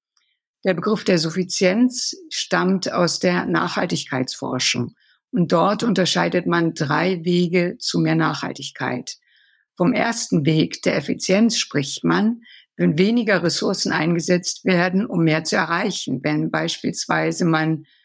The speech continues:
ein Auto baut, das nur noch drei Liter, äh, statt acht Liter Benzin auf hundert Kilometern verbraucht.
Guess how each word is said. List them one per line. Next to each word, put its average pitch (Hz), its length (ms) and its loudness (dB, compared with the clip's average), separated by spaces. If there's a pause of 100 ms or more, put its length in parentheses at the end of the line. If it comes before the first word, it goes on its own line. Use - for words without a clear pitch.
(180)
ein 165 140 2
Auto 175 300 -2
baut, 180 260 2
das 160 120 -2
nur 185 140 4
noch 151 160 -2
drei 180 320 -2
Liter, 165 480 -4 (500)
äh, 160 220 0
statt 147 300 -2
acht - 260 -4
Liter 170 260 0
Benzin 165 600 0
auf - 280 -2
hundert 180 280 -2
Kilometern 139 580 2
verbraucht. - 680 -14